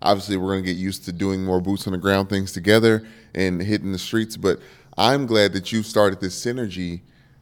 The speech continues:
uh, just being in L A. Obviously, we were probably gonna go to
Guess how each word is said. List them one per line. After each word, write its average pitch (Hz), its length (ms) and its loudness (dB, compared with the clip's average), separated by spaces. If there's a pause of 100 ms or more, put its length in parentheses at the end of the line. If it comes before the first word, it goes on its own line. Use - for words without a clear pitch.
(160)
uh, 82 220 -2
just 90 400 -8
being 110 460 0 (100)
in 113 240 0
L 92 280 0
A. 82 280 -4
Obviously, 95 400 -4
we 101 180 -2
were 104 100 0
probably 98 280 0
gonna 90 180 -4
go 92 200 0
to 90 380 -8